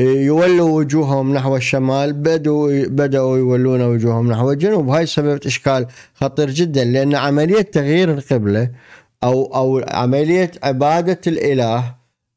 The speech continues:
عملية ليست بالسهلة. أنت عندما تقول لي إلهك موجود في بيت،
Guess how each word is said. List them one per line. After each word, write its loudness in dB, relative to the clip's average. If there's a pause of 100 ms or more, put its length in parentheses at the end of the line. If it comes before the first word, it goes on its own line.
(120)
عملية 0
ليست 0
بالسهلة. 0
أنت -2
عندما 0
تقول -2
لي 0
إلهك 0
موجود 0
في 0
بيت، 0